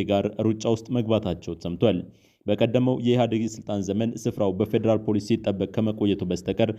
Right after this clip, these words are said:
በገዳማውያኑ ላይ ያን ያክል እንደ አሁኑ የከፋ ነገር ሲደርስ አልነበረም። የአሁኑ ግን የእነ ሽመልስ አብዲሳ ኦሮሞማ ስርዓት በዝቋላ ገዳም ላይ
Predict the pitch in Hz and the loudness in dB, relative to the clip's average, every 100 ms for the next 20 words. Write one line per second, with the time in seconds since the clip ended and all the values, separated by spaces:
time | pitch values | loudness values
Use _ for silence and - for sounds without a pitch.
0 | - - - 104 107 117 110 110 107 110 | -12 -20 0 4 6 6 4 4 4 4
1 | 117 113 117 113 110 107 - 117 117 - | 2 0 0 2 2 -2 -2 -2 -2 -2
2 | 117 110 107 107 110 110 110 110 98 92 | -2 2 2 2 2 2 0 0 0 2
3 | 104 101 110 101 - 90 85 90 101 90 | 0 0 0 0 0 0 0 0 0 -2
4 | - _ - 113 117 101 107 113 - 113 | -14 _ 2 4 4 2 0 0 0 0
5 | 110 107 107 101 101 104 92 95 - 104 | 2 0 0 0 0 0 -2 -2 0 0
6 | 107 107 101 92 85 - - 107 110 117 | 0 0 0 0 -4 -4 0 0 0 0
7 | 110 104 110 101 95 87 87 87 101 | 2 2 0 0 0 0 -2 0 2